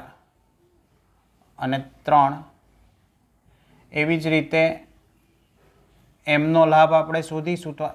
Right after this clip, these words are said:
એમનો જે નવો ભાગ છે સાત ભાગ્યા બાર અને એમનો જૂનો ભાગ છે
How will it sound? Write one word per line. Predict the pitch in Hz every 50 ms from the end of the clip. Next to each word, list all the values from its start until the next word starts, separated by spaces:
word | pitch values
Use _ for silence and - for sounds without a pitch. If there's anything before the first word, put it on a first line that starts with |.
| - - 143
એમનો | 143 143 151 156 160 156 143 135 - - - 143 139
જે | 147 151 143 135 - - - _ _ _ _ _ _ _ _ _ _ _ -
નવો | 131 143 151 165 175 170
ભાગ | 156 151 151 147 - - -
છે | - 165 147 131 117 - - _ _ _ _ _ _ _ _ _ _ _ _ _ _ _ _ _ _ _ _ _ _ _ _ _ _ _ _ _
સાત | - - - - 156 151 160 160 - 165 143
ભાગ્યા | 151 151 143 139 147 160 160 156 160 165
બાર | 160 151 139 131 - - - _ _ _ _ _ _ _ _ _ _ _ _ _ _ _ _ _ -
અને | 156 160 156 139 120 113 113 - _ _ _ _ _ _ _ _ - 156 151
એમનો | 156 156 160 165 165 160 143
જૂનો | 151 151 156 165 165
ભાગ | 156 156 151 147 139 - - -
છે | 160 151